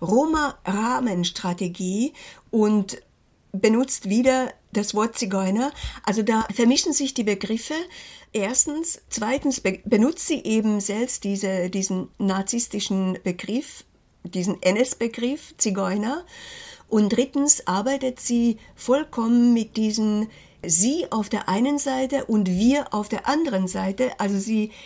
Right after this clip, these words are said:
sie ethnisiert das Problem und das ist nicht, nicht gut. Man sollte eigentlich über eine, ein Projekt sprechen oder über eine Strategie sprechen, in der es heißt,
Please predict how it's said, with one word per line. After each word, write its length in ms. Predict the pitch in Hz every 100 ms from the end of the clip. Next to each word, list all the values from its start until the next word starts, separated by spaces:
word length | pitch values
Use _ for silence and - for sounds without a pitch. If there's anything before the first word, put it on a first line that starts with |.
| - -
sie 200 | 214 -
ethnisiert 760 | 254 240 226 262 311 294 -
das 160 | 202 -
Problem 640 | - 185 190 185 160 175
und 240 | 208 190
das 160 | 233 262
ist 180 | 277 -
nicht, 500 | 240 330 - - -
nicht 300 | 294 392 -
gut. 540 | 254 247 190 175 - - - _ _ _
Man 240 | 208 196 190
sollte 460 | 180 214 294 311 320
eigentlich 960 | 190 202 208 254 247 240 247 - - -
über 500 | 226 208 208 190 190 - _ -
eine, 400 | 185 190 180 -
ein 240 | 185 185
Projekt 540 | - 175 170 226 - -
sprechen 720 | - - 294 302 285 285 285 -
oder 320 | 196 196 -
über 240 | 196 180
eine 240 | - 190 185
Strategie 680 | - 190 185 160 208 254 269
sprechen, 720 | - 247 254 254 254 254 247 - - - - - -
in 220 | 202 190
der 360 | 202 196 185 - -
es 260 | 185 -
heißt, 680 | 185 175 202 277 - - -